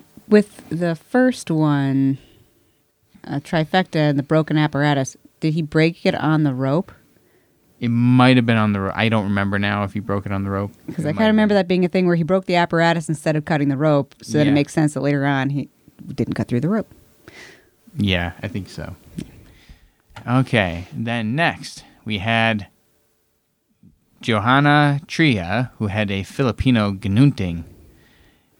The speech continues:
Speaker 2: and it was a very sharp and fast weapon, but it was small and thin, so the big weakness that Travis kind of put out there was that this might not be great for chopping.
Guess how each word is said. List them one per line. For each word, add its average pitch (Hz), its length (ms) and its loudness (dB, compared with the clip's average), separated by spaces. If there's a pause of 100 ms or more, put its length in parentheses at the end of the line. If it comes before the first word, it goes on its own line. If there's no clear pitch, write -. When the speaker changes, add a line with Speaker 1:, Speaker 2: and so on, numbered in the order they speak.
(100)
Speaker 2:
and 98 500 -2 (100)
it 110 100 -10
was 101 200 -8
a 92 120 -6
very 85 300 -12
sharp 127 500 0
and 92 200 -12
fast - 800 -4 (420)
weapon, 147 460 0 (580)
but 120 240 2 (260)
it 110 100 -8
was 107 320 -8 (120)
small 113 960 4
and 98 260 -6
thin, 95 840 -2
so 98 640 0 (540)
the 104 120 -2
big 113 280 2
weakness 107 540 0
that 90 200 -10
Travis 98 440 -8
kind 98 280 -6
of 92 80 -14
put 101 160 -8
out 101 260 0
there 95 160 0
was 92 200 -2
that 95 240 -2
this 104 180 -4
might 101 180 0
not 98 180 -6
be 95 100 -8
great 95 280 -4
for - 120 -14
chopping. 90 600 -6